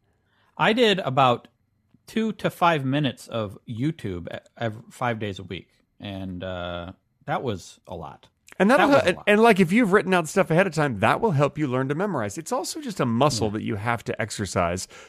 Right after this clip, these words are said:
Speaker 2: So frankly, the s-, past six months where, where there's been the writers and the actors strike, I've been sort of out of practice. So, uh, Kim was listening to this Rob Lowe audiobook, and he was talking about one of the tricks that he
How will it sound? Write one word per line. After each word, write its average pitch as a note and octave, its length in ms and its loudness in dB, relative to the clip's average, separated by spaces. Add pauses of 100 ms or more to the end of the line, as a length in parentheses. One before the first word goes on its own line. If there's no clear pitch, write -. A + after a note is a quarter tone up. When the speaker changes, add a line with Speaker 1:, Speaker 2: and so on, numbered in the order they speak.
Speaker 2:
So - 220 0
frankly, B2+ 680 2 (280)
the A#2+ 480 4
s-, - 180 -12 (160)
past D3+ 320 0
six C#3 240 -4
months C3+ 360 0
where, A2+ 120 2
where G#2+ 320 0
there's G2 180 -4
been G2+ 140 -4
the F#2 100 -2
writers G#2+ 460 2
and G#2 320 -4
the F#2+ 240 -2
actors A#2+ 380 -4
strike, G2+ 380 -4 (280)
I've A#2 200 -2
been D#3+ 180 2
sort C3+ 180 -2
of - 80 0
out G#2 140 0
of G#2+ 100 -4
practice. G3 460 -4
So, C#3 380 2 (400)
uh, C3 280 6 (500)
Kim A3+ 160 2
was F3 140 4
listening E3+ 260 2
to D3 60 2
this D3 260 -2
Rob C3+ 320 4
Lowe B2 280 6
audiobook, G#2 600 4
and A2 160 -4
he B2+ 140 2
was D#3+ 140 0
talking A#2 360 -2
about G2+ 280 2
one A2+ 120 2
of G#2 60 -2
the G2+ 80 -2
tricks - 360 -6
that A2 120 -4
he - 240 -8